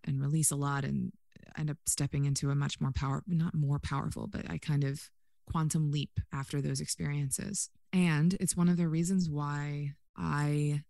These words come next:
I haven't moved into this phase in my coaching, but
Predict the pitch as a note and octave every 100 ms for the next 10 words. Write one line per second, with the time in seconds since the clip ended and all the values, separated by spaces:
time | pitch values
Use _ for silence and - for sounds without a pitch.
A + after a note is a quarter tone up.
0 | _ F3 A#3+ C#4 F#3+ F3+ F#3 F#3+ G3+ G3+
1 | - F#3+ F#3+ F#3+ F#3+ F#3 F#3+ F#3 F#3+ F#3+
2 | F#3 F#3+ _ E3 D3+